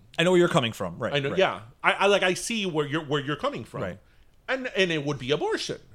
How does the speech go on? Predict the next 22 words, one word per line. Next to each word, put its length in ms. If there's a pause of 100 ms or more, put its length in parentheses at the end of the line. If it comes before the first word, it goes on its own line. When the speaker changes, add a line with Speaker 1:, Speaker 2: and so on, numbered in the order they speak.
(100)
Speaker 2:
Because, 500 (1000)
look, 320 (160)
I've, 580 (1400)
I'm 120
a 60
parent. 440 (480)
And 140
Speaker 1:
Right. 100
Speaker 2:
I 40
remember 600
when 220
I 160
first 420
heard, 480 (560)
you 140
know, 120
my 220
son's 760
heartbeat 600
in 80
the 100
ultrasound, 640